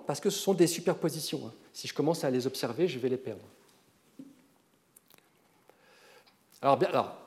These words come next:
j'en ai fini avec les protocoles quantiques. Et bien sûr, euh, je,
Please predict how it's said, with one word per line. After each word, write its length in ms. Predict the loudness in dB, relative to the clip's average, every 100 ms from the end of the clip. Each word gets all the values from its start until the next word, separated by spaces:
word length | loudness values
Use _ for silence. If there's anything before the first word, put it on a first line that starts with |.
| -20 -20 -20 -20 -20 -12
j'en 160 | 2 2
ai 60 |
fini 240 | 4 4 6
avec 160 | 6
les 80 | 2
protocoles 520 | 0 -4 -6 -2 -4
quantiques. 560 | -4 -10 -4 -2 -2 -4 -20 -20 -8
Et 100 | -4
bien 100 | -2
sûr, 280 | 4 6 6
euh, 320 | 4 4 -2 -6 -10
je, 140 | -12